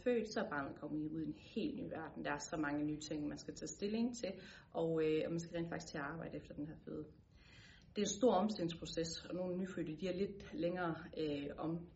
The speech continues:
den her omstilling end andre. Øh, heldigvis så er det sådan, at børnene,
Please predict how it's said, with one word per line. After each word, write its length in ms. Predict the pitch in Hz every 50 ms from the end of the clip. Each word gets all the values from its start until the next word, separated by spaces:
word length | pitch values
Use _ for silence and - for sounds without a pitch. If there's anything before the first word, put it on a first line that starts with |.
| -
den 120 | 151 156 156
her 100 | 165 165
omstilling 560 | 156 160 170 165 - 147 143 143 139 139 -
end 140 | - 143 -
andre. 300 | 117 139 156 156 151 147 - - - - - - - - - - -
Øh, 520 | 160 156 151 147 147 143 147 143 - -
heldigvis 360 | - 185 202 202 196 185 180 -
så 140 | - 190
er 60 | 175 170
det 100 | 165 165
sådan, 180 | - 165 151
at 120 | - - -
børnene, 300 | 170 170 165 151 147